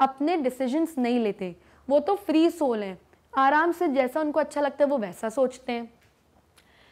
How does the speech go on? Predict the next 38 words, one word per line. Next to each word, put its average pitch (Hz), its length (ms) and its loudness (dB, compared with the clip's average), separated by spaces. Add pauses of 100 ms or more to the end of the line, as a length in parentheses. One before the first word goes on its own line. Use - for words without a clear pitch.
(200)
The 415 200 2
child 311 380 2
speaks - 420 -4
from 302 220 0
heart 226 340 -4 (200)
and 240 120 -4
often 330 440 -2 (260)
has 269 160 0
a 226 140 0
very 254 240 0
simple 262 340 0
idea 233 260 0
of 220 120 -2
justice 233 480 -2 (320)
that 277 300 2
good 302 180 2
is 254 200 0
rewarded 233 460 0
and 254 180 -2
bad 208 280 0
is - 100 -12
punished। 196 420 -10 (460)
तो - 60 -2
बच्चे 254 380 0
तो 349 80 0
बेचारे 277 320 0
बहुत 311 220 2
नादान 202 380 0
होते 202 180 -6
हैं, 226 80 -4
अपने 294 200 -2
दिल 262 260 0
से 311 160 -4
बोलते 247 320 0
हैं 254 60 -2
जो 233 120 0
बोलते 208 320 -2
हैं। 180 140 -8